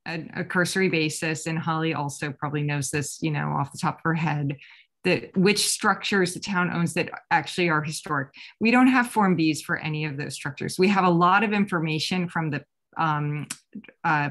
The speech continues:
pin, the Preservation Institute Nantucket, on the jetties, but, like, the fire station, the town hall, the town hall is not even considered historic by the town, but, you know, so, um,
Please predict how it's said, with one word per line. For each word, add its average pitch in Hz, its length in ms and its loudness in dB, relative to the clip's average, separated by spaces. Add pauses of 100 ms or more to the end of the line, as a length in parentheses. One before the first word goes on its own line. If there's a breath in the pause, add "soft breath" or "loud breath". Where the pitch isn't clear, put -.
pin, 196 580 0
the 175 100 -2
Preservation 175 540 -4
Institute 170 280 -4
Nantucket, 165 600 -6
on 165 200 0
the 151 60 -4
jetties, 190 680 -4 (400 loud breath)
but, 190 100 -2
like, 165 180 2
the 151 80 -6
fire 196 320 2
station, 190 720 0
the 156 80 -2
town 196 440 -6
hall, 185 480 0 (160 loud breath)
the 185 80 -10
town 277 240 0
hall 285 140 -2
is 190 120 -4
not 175 220 0
even 165 200 -4
considered 151 480 -6
historic - 400 -8
by - 140 -2
the - 60 -10
town, - 260 -8 (220)
but, - 260 -2 (540)
you 170 80 0
know, 147 140 -2 (360 loud breath)
so, 202 540 4
um, 175 460 6